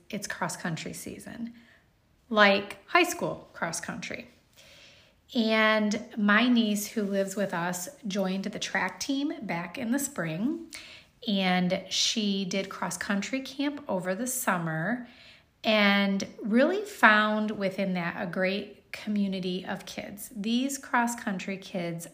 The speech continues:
are amazing. They are so inclusive and so supportive, and really, I think, are developing the foundations of being amazing humans. And it's just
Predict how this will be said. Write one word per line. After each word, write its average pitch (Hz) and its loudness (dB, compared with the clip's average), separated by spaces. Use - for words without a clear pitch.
are 175 -2
amazing. 175 -8
They 208 2
are 190 2
so 233 2
inclusive 202 0
and 180 -4
so 214 -2
supportive, 185 -2
and 196 2
really, 196 4
I 190 -2
think, 180 -6
are 165 2
developing 180 -2
the 170 -4
foundations 165 -4
of 165 -8
being 160 -4
amazing 202 4
humans. 160 -4
And 220 2
it's - 0
just 302 0